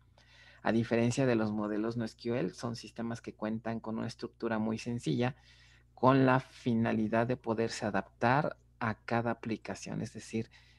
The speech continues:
que, que podamos generar un modelo que sea prácticamente a la medida. ¿Qué ventaja creen que, que tenga un sistema a la medida?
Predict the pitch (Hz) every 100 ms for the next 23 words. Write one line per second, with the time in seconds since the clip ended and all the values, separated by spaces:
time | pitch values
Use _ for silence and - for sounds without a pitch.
0 | _ _ - 110 - 113 - 110 113 120
1 | - 113 107 107 110 113 110 113 113 117
2 | 113 - 104 107 - _ _ _ _ _
3 | _ _ _ 143 135 - - 113 113 117
4 | 123 104 101 95 90 82 - - _ _
5 | _ _ _ _ _ - 175 175 156 143
6 | 151 123 123 - 123 113 - 117 - 113
7 | 113 117 110 107 - _ _ _ - 127
8 | 120 120 - 117 113 101 98 98 98 101
9 | -